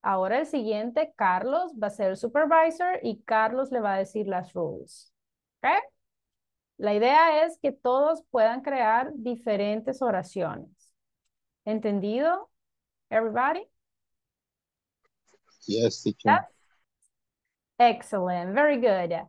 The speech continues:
Speaker 1: Ahora, um, please everyone, los que están con la palabrita oyente, traten de ingresar a los breakout rooms y recuerden, traten de practicar también,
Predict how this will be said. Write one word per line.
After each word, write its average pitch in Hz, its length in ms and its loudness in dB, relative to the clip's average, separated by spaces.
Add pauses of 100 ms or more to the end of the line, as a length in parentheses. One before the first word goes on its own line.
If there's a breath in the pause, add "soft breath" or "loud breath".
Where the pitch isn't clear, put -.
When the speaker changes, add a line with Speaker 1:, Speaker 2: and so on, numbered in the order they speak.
(340)
Speaker 1:
Ahora, 240 580 2 (340)
um, 240 880 0 (520)
please 320 360 -4
everyone, 285 640 -2
los 240 220 -4
que 262 80 -2
están 240 540 -2 (360)
con 254 140 -4
la 247 140 -2
palabrita 220 580 4
oyente, 233 720 0
traten 285 320 -2
de 349 60 0
ingresar 262 480 0
a 247 60 0
los 269 200 -2
breakout 220 380 -2
rooms 311 480 -2 (360)
y 320 300 0
recuerden, 269 680 0
traten 233 300 0
de 285 100 0
practicar 247 600 -2
también, 196 580 -2